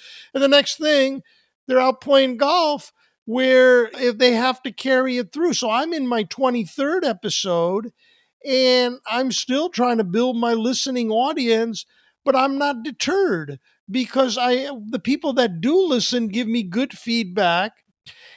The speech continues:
And I stay true to it and hope that someday I will get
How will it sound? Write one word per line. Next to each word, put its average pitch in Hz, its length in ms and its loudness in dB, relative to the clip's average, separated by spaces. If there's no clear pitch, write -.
And 247 640 4
I 233 160 2
stay 254 360 -2
true 311 480 0
to 202 200 2
it 233 240 2
and 233 240 -2
hope 226 420 -2
that 233 200 0
someday 240 680 2
I 220 240 2
will 254 360 -2
get 220 400 0